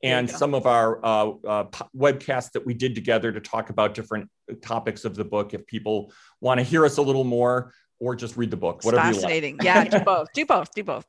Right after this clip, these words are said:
Speaker 1: I'm gonna encourage you guys to do both. I'm gonna say goodbye to Facebook. I'm gonna stop our live stream. Okay, and I'm just gonna stop our recording. Wonderful job. Thank you so much. It
Speaker 2: Oh.
Speaker 1: was so good.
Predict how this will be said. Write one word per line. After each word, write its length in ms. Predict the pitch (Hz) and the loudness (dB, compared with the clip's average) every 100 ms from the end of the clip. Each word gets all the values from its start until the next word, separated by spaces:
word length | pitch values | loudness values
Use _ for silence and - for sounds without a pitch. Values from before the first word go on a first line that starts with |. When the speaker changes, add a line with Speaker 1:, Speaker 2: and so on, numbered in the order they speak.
| - | -10
Speaker 1:
I'm 240 | 190 185 | -8 -8
gonna 140 | 175 165 | -6 -8
encourage 320 | 156 185 160 | -8 -12 -10
you 60 | 165 | -6
guys 200 | 143 - | -6 -6
to 60 | |
do 80 | 143 | -12
both. 100 | - - | -8 -4
I'm 80 | |
gonna 80 | 233 | -2
say 120 | 262 233 | 0 0
goodbye 220 | 190 185 | 2 0
to 60 | |
Facebook. 380 | 202 170 - 180 - | -2 -8 -4 -6 -8
I'm 60 | 170 | -14
gonna 80 | |
stop 240 | 160 170 - | -6 -6 -4
our 100 | 170 | -2
live 180 | 156 156 | -2 -4
stream. 320 | - 156 208 - - - - 208 | -8 -12 -14 -18 -20 -20 -4 -2
Okay, 580 | 254 - 196 202 180 - - | 0 0 2 2 0 -6 -4
and 280 | 185 185 185 | -2 -2 -4
I'm 120 | 190 | -8
just 140 | 233 | -10
gonna 100 | 180 | -14
stop 220 | - 160 | -10 -10
our 60 | 170 | -8
recording. 300 | 180 190 180 - - _ 226 | -10 -10 -10 -16 -20 _ -6
Wonderful 580 | 226 285 294 302 302 | 2 2 2 0 0
job. 460 | 277 262 208 190 - _ _ | 0 4 6 4 2 _ _
Thank 300 | 214 226 247 | 0 0 -2
you 120 | 233 | -8
so 220 | 220 214 208 | -4 -2 -2
much. 320 | 196 185 131 | 0 0 2
It 20 | |
Speaker 2:
Oh. 40 | 190 | 0
Speaker 1:
was 140 | 190 | -4
so 220 | - 233 | -6 -4
good. 380 | 220 202 185 165 | -2 0 -2 -2